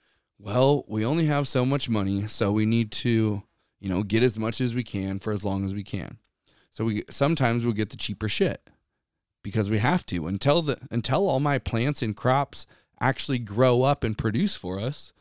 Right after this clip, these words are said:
I'm stuck in the fucking grocery store just like everyone else. Well, part of me is thinking, like,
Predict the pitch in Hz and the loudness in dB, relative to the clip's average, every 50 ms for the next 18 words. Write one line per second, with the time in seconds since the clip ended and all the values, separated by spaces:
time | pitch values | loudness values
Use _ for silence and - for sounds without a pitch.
0 | _ _ _ _ _ _ _ _ - 98 120 165 - - - - 131 135 - - | _ _ _ _ _ _ _ _ -4 -2 -2 -2 -2 -2 0 0 0 0 2 0
1 | 139 135 131 123 - - 151 143 - - 139 131 127 127 117 98 - 110 135 139 | 0 0 0 0 0 0 0 0 0 0 0 2 2 2 0 0 2 2 4 4
2 | 135 - - 151 - - - 165 170 170 135 147 170 - 175 180 170 190 185 190 | 4 2 -2 -4 -2 0 2 2 2 2 2 0 0 0 -2 -2 -2 0 2 2
3 | 190 196 208 214 240 262 123 98 - - - - - _ _ _ _ _ _ _ | 2 2 2 0 0 -2 -2 -4 -6 -8 -12 -14 -16 _ _ _ _ _ _ _
4 | _ _ _ _ _ _ _ _ _ _ _ _ - 101 110 113 123 160 185 175 | _ _ _ _ _ _ _ _ _ _ _ _ -4 0 2 2 4 2 0 -2
5 | - _ _ _ _ _ _ _ _ _ _ _ _ _ _ _ _ _ _ _ | -8 _ _ _ _ _ _ _ _ _ _ _ _ _ _ _ _ _ _ _
6 | _ _ _ _ _ _ _ _ _ - - 143 180 226 254 247 202 156 139 135 | _ _ _ _ _ _ _ _ _ -2 2 4 6 6 6 6 6 6 6 4
7 | 127 - - - 147 147 131 - 135 123 120 110 101 98 - | 4 2 0 -2 -4 -4 -2 -2 -2 0 0 0 -2 -4 -8